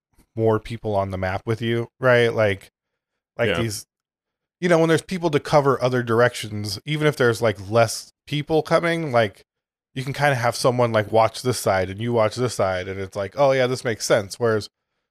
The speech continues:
Speaker 1: when you're alone and, um, you know, you got five dudes in front of you shooting at you in cover and you're hiding, and then four dudes spawn behind you and, <laughs> you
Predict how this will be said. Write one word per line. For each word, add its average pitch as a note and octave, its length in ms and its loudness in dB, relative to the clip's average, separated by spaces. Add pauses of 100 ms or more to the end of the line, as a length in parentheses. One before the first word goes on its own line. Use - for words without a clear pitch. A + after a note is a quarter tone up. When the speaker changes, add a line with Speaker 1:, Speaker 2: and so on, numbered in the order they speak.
(160)
Speaker 1:
when D3 120 -2
you're E3+ 100 4
alone C#3+ 560 6
and, A#2+ 240 -2 (360)
um, A2 520 -2 (340)
you C#3+ 120 -2
know, A#2 80 2
you A#2 120 -2
got B2 280 2 (200)
five C#3 440 2
dudes B2+ 200 -4
in A2+ 120 -4
front C#3 240 2
of B2 60 -4
you A2+ 120 -2
shooting B2 400 -4
at A#2 180 -2
you A2+ 100 -6
in G#2+ 80 -8
cover A2 380 0
and G#2 80 -4
you're G2+ 140 -6
hiding, A2+ 460 0
and G#2 100 -6
then G2+ 240 -6 (520)
four D#3+ 240 6
dudes C#3+ 220 -2
spawn C3+ 300 2
behind C3+ 360 2
you A#2 200 -2
and, G#2+ 220 -8 (180)
<laughs> - 160 -16
you G#3 80 0